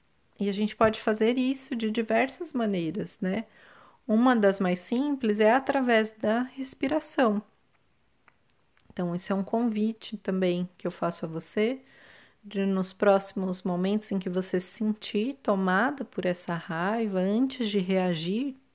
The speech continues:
você se conecta mesmo a essa raiva, põe a mão no coração, põe a mão na barriga, fecha os olhos, respira fundo, reconhece,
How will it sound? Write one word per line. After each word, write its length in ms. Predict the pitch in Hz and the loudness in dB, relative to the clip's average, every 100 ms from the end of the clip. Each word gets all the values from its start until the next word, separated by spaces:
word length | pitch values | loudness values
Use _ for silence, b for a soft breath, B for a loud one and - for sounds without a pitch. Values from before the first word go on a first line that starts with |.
| _ _ _ _ _ _ b b b b b b b | _ _ _ _ _ _ b b b b b b b
você 400 | 196 202 - 214 | -2 -2 2 2
se 180 | 214 - | 2 -6
conecta 840 | - 330 320 240 262 - - 190 | -2 -2 2 0 0 -4 -6 -4
mesmo 460 | 185 202 202 196 180 | -2 2 2 2 -2
a 60 | 170 | -4
essa 240 | 165 175 | -4 -4
raiva, 580 | 165 170 175 180 175 180 | -4 -2 0 0 -2 -6
põe 300 | - 233 262 | -4 -2 0
a 60 | |
mão 340 | 254 208 202 208 | 2 4 4 2
no 100 | 190 | -2
coração, 1000 | - 175 165 - - 185 190 190 190 185 | -2 -2 -4 -8 -4 0 0 0 0 0
põe 220 | 185 175 | -2 -2
a 60 | |
mão 180 | 175 175 | -2 -2
na 100 | 175 | -2
barriga, 800 | 165 170 165 175 180 175 170 175 - | -2 -2 -2 -4 -4 -6 -4 -6 -8
fecha 400 | - 175 - 185 | -8 -8 -4 -4
os 160 | 170 | 0
olhos, 760 | 170 170 170 170 170 185 - - _ _ _ _ _ _ _ _ _ | 2 4 4 2 -2 -8 -12 -20 _ _ _ _ _ _ _ _ _
respira 500 | - 185 185 - 180 | -4 -4 -4 -4 -4
fundo, 600 | 175 - - 185 185 190 | -6 -8 -4 0 0 -2
reconhece, 920 | 185 226 - 285 285 214 208 220 - | -4 -6 -6 -4 0 2 0 -2 -16